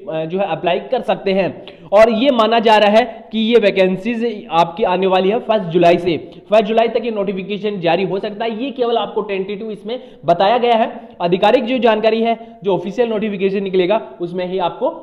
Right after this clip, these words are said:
पता चलेगी। तो friends, इसकी शुरुआत हो चुकी है,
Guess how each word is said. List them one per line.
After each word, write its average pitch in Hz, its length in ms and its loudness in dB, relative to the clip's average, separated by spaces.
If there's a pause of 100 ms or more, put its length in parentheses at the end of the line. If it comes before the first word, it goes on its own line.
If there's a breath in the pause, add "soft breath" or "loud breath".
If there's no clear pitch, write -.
पता 196 200 0
चलेगी। 175 560 -2 (760)
तो 214 80 2
friends, 285 380 -2
इसकी 233 320 -4
शुरुआत 254 420 0
हो 226 100 -2
चुकी 226 260 -6
है, 233 300 -4